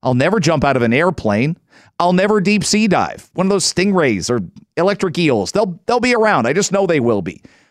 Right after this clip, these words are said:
Um, I didn't like being twenty feet out in, uh, we went to, uh, Coney Island once, and we were out. It, Coney Island's amazing 'cause you can go on all these rides and you can swim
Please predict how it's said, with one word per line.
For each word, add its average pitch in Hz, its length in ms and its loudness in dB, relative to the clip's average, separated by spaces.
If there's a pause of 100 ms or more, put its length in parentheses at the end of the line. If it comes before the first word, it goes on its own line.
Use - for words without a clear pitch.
(160)
Um, 143 320 0
I 196 80 0
didn't 196 160 0
like 180 180 0
being 156 280 0
twenty 170 340 -2
feet 156 240 -2
out 151 220 0
in, 143 260 0
uh, 139 440 2
we 147 100 0
went 156 160 -2
to, 120 320 -2
uh, 107 200 0
Coney 170 340 0
Island 165 340 0
once, 120 240 -2
and 131 80 -4
we 131 100 0
were 131 100 2
out. 147 200 0 (440)
It, 139 160 -6
Coney 180 200 0
Island's 151 240 0
amazing 123 400 0
'cause 123 140 -2
you 104 60 -4
can 120 80 -2
go 143 120 0
on 147 100 2
all 135 60 2
these 120 160 0
rides 131 320 0
and 135 80 -2
you 127 40 -2
can 139 120 -2
swim 117 520 0